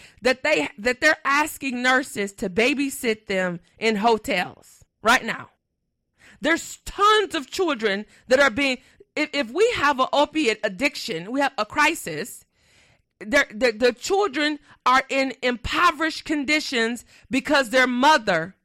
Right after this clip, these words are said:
I, I, I could, I could really, if the show was longer, I could talk about what maternal drive and the lack of maternal drive does to the brain. And, and that maternal drive,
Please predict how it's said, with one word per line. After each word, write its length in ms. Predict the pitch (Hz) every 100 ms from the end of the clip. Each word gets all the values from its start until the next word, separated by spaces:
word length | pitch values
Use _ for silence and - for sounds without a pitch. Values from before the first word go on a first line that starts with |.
| _ _ -
I, 120 | 294 -
I, 140 | 294 -
I 160 | 302
could, 180 | 311 349
I 160 | - 277
could 240 | 277 269
really, 360 | 247 262 254 240 -
if 160 | 220
the 120 | -
show 240 | 220 269 262
was 200 | 247 240
longer, 320 | 240 240 233 - -
I 140 | - 277
could 220 | 294 247
talk 240 | - 269
about 340 | 247 226 226 - _ -
what 280 | 185 262 233
maternal 640 | 233 226 - 262 262 240
drive 480 | 185 220 226 233 226
and 140 | 208
the 60 | 196
lack 280 | 220 233
of 80 | 226
maternal 420 | 214 202 233 226
drive 360 | 208 208 208 196
does 260 | 196 208 -
to 60 |
the 80 | 196
brain. 560 | 185 190 196 202 202 208 _ _ _ _ _ -
And, 240 | 214 208 -
and 260 | 208 202
that 240 | 190 202 -
maternal 540 | 196 196 247 233 226
drive, 560 | 196 208 214 208 220